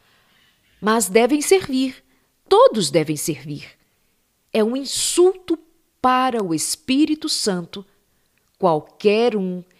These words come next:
que preferir uma vida dominada pelo egoísmo. Tudo eu, tudo eu, tudo eu. Tudo gira em torno do nosso eu.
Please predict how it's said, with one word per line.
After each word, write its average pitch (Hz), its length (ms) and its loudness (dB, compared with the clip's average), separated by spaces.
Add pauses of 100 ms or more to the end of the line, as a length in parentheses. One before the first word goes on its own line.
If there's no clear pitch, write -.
(120)
que 185 120 -12
preferir 180 640 -2
uma 165 160 -6
vida 160 380 -4
dominada 165 1000 -2 (300)
pelo 160 260 2
egoísmo. 156 600 -6 (1120)
Tudo 254 380 -4
eu, 214 300 0 (120)
tudo 226 400 -2
eu, 233 300 0
tudo 233 500 -2
eu. 180 280 6 (300)
Tudo 480 240 0
gira 359 340 2
em 294 100 2
torno 339 400 -4
do 247 80 -6
nosso 226 480 -4
eu. 90 160 -10